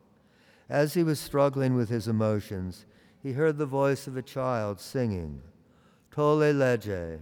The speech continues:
tolle lege, take up and read, take up and read." He found a copy of the New Testament and opened it at random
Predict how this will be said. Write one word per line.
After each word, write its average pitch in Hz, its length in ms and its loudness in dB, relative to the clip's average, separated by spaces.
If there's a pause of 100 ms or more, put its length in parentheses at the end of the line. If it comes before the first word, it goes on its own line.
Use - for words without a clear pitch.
tolle 113 360 0
lege, 92 600 -4 (580)
take 139 300 2
up 131 220 0
and 117 200 0
read, 92 480 -2 (300)
take 113 260 -4
up 104 200 -4
and 95 200 -6
read." 90 400 -8 (840)
He 135 100 -4
found 143 340 4
a 135 60 0
copy 135 440 -2
of 110 100 -4
the 120 100 -2
New 127 200 2
Testament 113 760 -4 (480)
and 127 180 -6
opened 170 340 0
it 156 140 2
at 135 140 -2
random 113 680 0